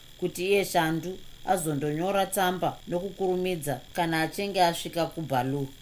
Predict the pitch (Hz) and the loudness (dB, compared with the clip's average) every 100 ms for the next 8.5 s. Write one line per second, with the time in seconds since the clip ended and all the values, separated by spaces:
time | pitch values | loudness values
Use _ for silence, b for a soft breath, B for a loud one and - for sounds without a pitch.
0 | - - - - - - - - - - | -20 -20 -20 -20 -18 -18 -16 -18 -20 -20
1 | - - 208 220 254 226 196 202 226 220 | -20 -4 0 4 4 4 2 0 2 2
2 | 175 - - - 196 190 214 220 233 233 | 0 -4 -12 0 2 4 2 2 4 2
3 | 226 202 196 180 185 180 180 208 220 - | 2 2 4 4 4 2 2 0 -4 -10
4 | - 175 180 175 175 226 196 147 170 165 | -2 2 4 2 2 4 4 6 2 2
5 | 143 147 160 147 135 - - - - - | 2 2 2 0 -2 -10 -16 -20 -20 -2
6 | 196 202 226 285 254 196 170 160 156 196 | -2 0 -4 2 4 4 2 2 4 2
7 | 214 160 - - 196 214 214 - 202 202 | 0 -2 -10 -4 -2 0 0 0 0 2
8 | 196 180 170 156 | 4 4 6 4